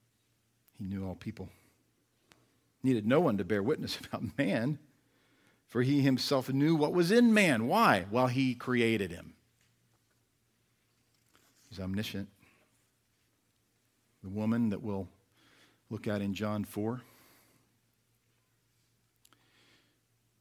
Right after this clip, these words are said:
why was she convinced of his deity?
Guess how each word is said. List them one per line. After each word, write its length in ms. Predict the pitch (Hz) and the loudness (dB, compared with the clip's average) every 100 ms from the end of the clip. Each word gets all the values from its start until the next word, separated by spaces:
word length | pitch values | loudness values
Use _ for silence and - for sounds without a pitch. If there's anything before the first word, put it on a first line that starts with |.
| _ | _
why 180 | 101 101 | -6 -4
was 160 | 98 92 | -4 -6
she 160 | - | -8
convinced 800 | 98 - 92 101 110 120 - - - - _ _ _ _ - | -10 -10 -8 -4 -6 -6 -10 -14 -20 -20 _ _ _ _ -18
of 80 | |
his 180 | - 92 | -14 -14
deity? 440 | 82 107 117 127 | -8 -6 -6 -8